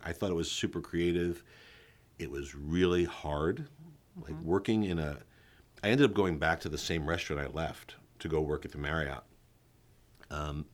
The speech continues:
Speaker 1: I went back to the Manhattan, Manhattan Ocean Club several years later, uh, to work for a, a different chef there at that point,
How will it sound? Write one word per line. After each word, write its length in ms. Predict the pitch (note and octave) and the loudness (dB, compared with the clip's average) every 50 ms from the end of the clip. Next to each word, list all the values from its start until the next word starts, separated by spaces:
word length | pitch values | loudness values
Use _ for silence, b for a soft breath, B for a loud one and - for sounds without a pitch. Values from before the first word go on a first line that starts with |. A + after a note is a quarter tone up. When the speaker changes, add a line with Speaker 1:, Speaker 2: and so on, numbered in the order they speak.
| - - _ - | -20 -20 _ -6
Speaker 1:
I 40 | D#2+ | -6
went 140 | D#2+ D#2 | -4 -2
back 200 | D2+ E2+ E2+ E2+ | 0 0 -2 0
to 60 | - - | -2 -4
the 60 | F#2 | -2
Manhattan, 400 | F2+ E2+ E2+ F2 E2 D#2+ C#2+ - - | -2 0 0 0 0 -2 -4 -8 -10
Manhattan 260 | - D#2+ E2 C#2 D#2+ | -8 -8 -6 -6 -2
Ocean 240 | D#2 E2+ - - F#2 | -4 -2 -2 -2 -4
Club 240 | E2 - D#2 C#2+ D2+ | -2 -4 -4 -4 -4
several 340 | - - E2+ E2+ D#2 D#2 D#2 | -6 -6 -4 -4 -2 -2 -2
years 200 | D2+ D2 D2+ C#2+ | -2 -2 -4 0
later, 360 | E2 F2+ F#2+ F2 D#2 D2 C#2 B B B B B B B B B B B - | 2 2 4 4 2 0 -2 B B B B B B B B B B B -10
uh, 300 | D2 D2 C#2+ C#2+ C#2 C2+ C2+ - - - - _ _ - _ _ _ _ _ - - | -8 -8 -6 -6 -8 -10 -12 -14 -18 -20 -20 _ _ -20 _ _ _ _ _ -12 -2
to 100 | - F#2 | 2 4
work 140 | E2+ E2+ - | 4 4 4
for 140 | - E2+ - | 2 0 0
a, 300 | - - - - - E2 | 0 -6 -10 -6 -6 -4
a 40 | |
different 320 | D2+ F#2 F#2 - - D#2 - | 0 0 0 0 0 -2 -2
chef 280 | - F2+ E2+ D#2+ - | 0 0 0 0 0
there 160 | - C#2 C#2 C#2+ | -4 -6 -6 -6
at 100 | - - | -6 -6
that 180 | C#2 C2+ - - | -8 -8 -8 -8
point, 300 | - C#2+ C#2 C2+ C#2 | -10 -10 -10 -10 -10